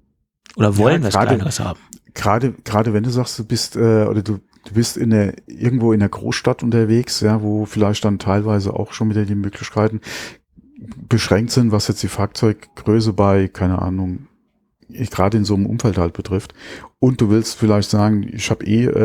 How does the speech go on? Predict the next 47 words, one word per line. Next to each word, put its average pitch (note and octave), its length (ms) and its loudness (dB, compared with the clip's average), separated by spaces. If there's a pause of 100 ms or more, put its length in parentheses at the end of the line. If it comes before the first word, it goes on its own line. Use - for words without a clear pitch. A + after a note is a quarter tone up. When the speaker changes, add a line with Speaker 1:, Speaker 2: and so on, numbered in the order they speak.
Speaker 2:
relativ G#2+ 380 0
viel G#2 160 -12
kurze A#2 320 -2
Strecke A2+ 240 0
oder G2 140 2
bin G#2 160 2
in G#2 80 0
der G2 100 2
City A2 220 0
unterwegs, A2 380 0
hab A2 100 -2
die - 100 -4
Möglichkeiten G#2+ 540 0
und G2 60 0
willst G2+ 160 -6
vielleicht G2 260 0
dann G2 120 0
wirklich - 300 -6
rein G2+ 120 0
elektrisch G#2 380 -4
fahren. A#2 320 -2 (1080)
Da G2+ 120 4
fehlt C#3 280 -2
halt F2+ 160 0
so F2+ 100 -4
ein F2 120 0
Angebot, - 520 -6
ja. F#2 240 -4 (840)
Speaker 1:
Ja, G#2+ 200 2 (320)
absolut. - 600 0
Speaker 2:
Aber F2+ 300 2
na, G2+ 300 0 (100)
na, G2 160 -2
okay, G#2 320 -4 (160)
ähm, F#2 340 2
egal. G2 380 0 (680)
Es A#2 160 -2
ist, - 280 -6
was G2+ 140 2
es G#2 80 0
ist, - 200 -2
was - 180 -2
willst A2 180 -2
du G2+ 60 2
halt F#2+ 120 -2
machen, G2 300 -4
ja. F2+ 160 -4